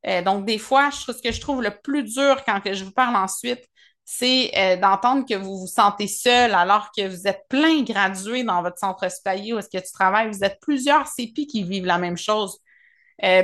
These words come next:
puis, on a tendance à s'isoler un petit peu plus. Donc, euh, parlez-vous entre vous. Euh, déconnecter après le travail. Donc,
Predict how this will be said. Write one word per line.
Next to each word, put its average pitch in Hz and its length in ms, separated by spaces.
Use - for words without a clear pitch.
puis, 226 480
on 190 200
a 196 60
tendance 220 480
à 240 80
s'isoler 226 540
un 196 100
petit - 220
peu 180 160
plus. 196 360
Donc, 190 240
euh, 185 120
parlez-vous 262 560
entre 180 260
vous. 170 240
Euh, 202 380
déconnecter 277 640
après 254 320
le 233 40
travail. 226 640
Donc, 190 200